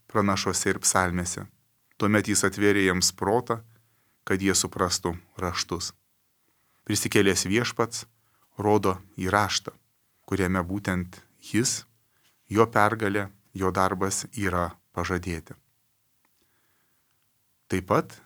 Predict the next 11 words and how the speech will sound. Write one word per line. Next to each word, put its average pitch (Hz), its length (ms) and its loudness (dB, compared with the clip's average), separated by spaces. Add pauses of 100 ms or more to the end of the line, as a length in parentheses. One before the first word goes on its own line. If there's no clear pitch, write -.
(160)
Jėzus 95 400 2
pasirodydavo 123 800 0
jiems 131 460 -4 (100)
ir 95 160 -8
pasirodė, 117 600 0 (1000)
kad 107 220 2
galėtų 113 400 2
pranešti 107 480 0
apie 98 160 -2
Dievo 95 260 -2
karalystę 92 680 -6